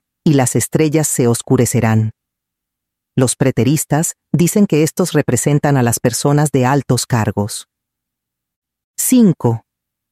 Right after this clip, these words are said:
El Hijo del Hombre aparecerá en el cielo, en contraste con los cristos falsos y secretos. Los preteristas dicen que Jesús fue representado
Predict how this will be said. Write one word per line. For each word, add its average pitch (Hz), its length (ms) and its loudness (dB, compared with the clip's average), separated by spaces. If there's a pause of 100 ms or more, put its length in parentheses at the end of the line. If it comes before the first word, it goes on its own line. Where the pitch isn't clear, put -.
(180)
El 196 180 2
Hijo 277 280 2
del 165 200 4
Hombre 208 300 4
aparecerá 147 540 0
en 175 100 4
el 127 120 2
cielo, 170 420 0 (200)
en 175 160 2
contraste 214 600 0
con 151 160 2
los 131 120 0
cristos - 480 -2
falsos 202 480 0
y 170 60 0
secretos. 123 720 -4 (1080)
Los 160 200 2
preteristas 190 680 0
dicen 208 340 2
que 151 100 -2
Jesús 214 420 -2
fue 196 160 0
representado 165 880 0